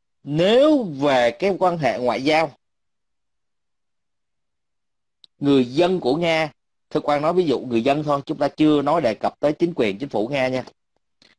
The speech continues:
Nếu người dân Nga họ có tinh thần yêu nước, đúng không?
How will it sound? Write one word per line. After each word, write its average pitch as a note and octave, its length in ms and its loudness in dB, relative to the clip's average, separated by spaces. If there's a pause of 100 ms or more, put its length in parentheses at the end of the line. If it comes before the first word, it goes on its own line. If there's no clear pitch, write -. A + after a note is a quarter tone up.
Nếu F#3+ 320 2
người D#3 220 2
dân D#3 220 0
Nga D#3+ 260 0 (120)
họ G2+ 300 -2
có E3 100 -2
tinh C#3+ 180 -2
thần A2 180 -6
yêu C3 180 -2
nước, E3+ 260 0 (1800)
đúng D#3 160 0
không? D#3 160 2